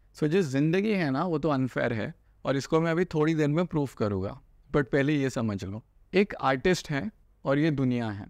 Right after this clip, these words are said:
और ये ज़िंदगी है, okay? The time that you are spending। अब यहाँ पे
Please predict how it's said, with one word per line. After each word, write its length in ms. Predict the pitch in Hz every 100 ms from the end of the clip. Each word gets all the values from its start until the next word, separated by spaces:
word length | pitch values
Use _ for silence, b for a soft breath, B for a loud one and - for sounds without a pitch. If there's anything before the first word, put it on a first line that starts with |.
| - -
और 400 | 151 202 202 -
ये 240 | 165 151 175
ज़िंदगी 460 | 147 127 117 101
है, 140 | 98 98 _ -
okay? 240 | 160 165 175
The 100 | 151
time 320 | - 123 139
that 180 | 139 127
you 180 | 127 123
are 80 |
spending। 400 | - 113 104 95 120 _ _
अब 160 | 127 135
यहाँ 460 | 143 147 185 208 -
पे 260 | 170 202